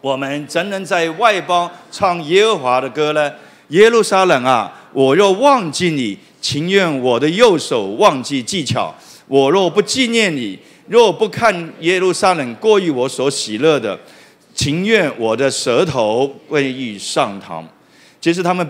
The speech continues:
被掳的时候，在加巴鲁的河边。所以我刚才讲的时候，叫 By the Rivers of Babylon，你们可以上网去听一下这首诗歌，就根据诗篇三十七篇一到六节所唱的诗歌。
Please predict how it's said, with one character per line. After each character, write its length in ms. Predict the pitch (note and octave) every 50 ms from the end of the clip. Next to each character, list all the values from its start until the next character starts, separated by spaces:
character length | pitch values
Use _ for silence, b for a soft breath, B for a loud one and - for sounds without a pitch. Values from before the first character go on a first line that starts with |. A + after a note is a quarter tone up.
| - -
被 220 | G#3+ G3 F3 D3
掳 160 | B2+ B2 A#2
的 80 | A#2+ B2
时 120 | A#2+ -
候， 140 | C3 B2 A#2+
在 160 | A#2 - D3
加 400 | B2+ A2+ - - F#3 E3+ E3 E3
巴 260 | E3 E3 D3+ C#3 C#3 C3+
鲁 220 | B2 A2+ G#2+ G#2
的 80 | G#2 A2+
河 240 | - - F#2+ G2
边。 300 | G2 F#2 A2+ A2 A2+ A2+ A2 - _ _ _ _ _ _ _ _ _ _ _
所 120 | - - C3+
以 60 | B2+
我 60 | A#2
刚 120 | C#3 D#3
才 80 | E3 E3
讲 200 | D#3 - A2+ G#2
的 100 | A2 A2+
时 80 | - C3+
候， 60 | A#2
叫 80 | A#2
By 240 | A2 - - A#2 A2+
the 100 | G#2 A2
Rivers 540 | A2 A2 C3+ F3 G3+ G3 C#3 A#2 G2+ F#2 - - _
of 240 | - G2+ G2+ G2 - F2+ _
Babylon， 500 | G#2 G#2 G#2+ G#2 G2 F#2+ F2+ F2+ D#2+ C#2
你 80 | E2 F2
们 120 | F#2+ G#2
可 100 | F#2+ A2+
以 40 | G#2+
上 220 | - - C3+ A#2
网 100 | G2 F2
去 80 | E2+ G2
听 200 | F2+ - B2 A#2+
一 60 | B2
下 140 | A2 A#2+ G#2+
这 160 | G2+ - F#2+
首 60 | F#2
诗 160 | E2+ - - F#2+
歌， 180 | E2+ F#2+ F#2+
就 140 | F2+ G#2 G2+
根 280 | - - D#3+ D#3+ E3 D#3+
据 300 | C#3 E3 E3 C3+ C#3 b b b b b
诗 220 | - - - C3 A#2+
篇 240 | A2+ B2+ B2 B2 A#2
三 260 | - - B2 B2+ A#2
十 80 | G#2+
七 180 | G#2+ - - A2+ G2+
篇 180 | G#2+ A2 A2 - -
一 40 |
到 200 | G#2 F#2 A2 G#2
六 200 | G#2+ A#2+ A#2+ G#2+
节 280 | F#2+ - - E2+ E2 - b b b b b b _ _ _ _ _ _ _
所 320 | - - - G#2 F2+ F2
唱 280 | E2+ - - G#2+ G2+ F#2+
的 60 | D#2+
诗 180 | D#2 - - D#2
歌。 220 | - E2+ D#2 C#2+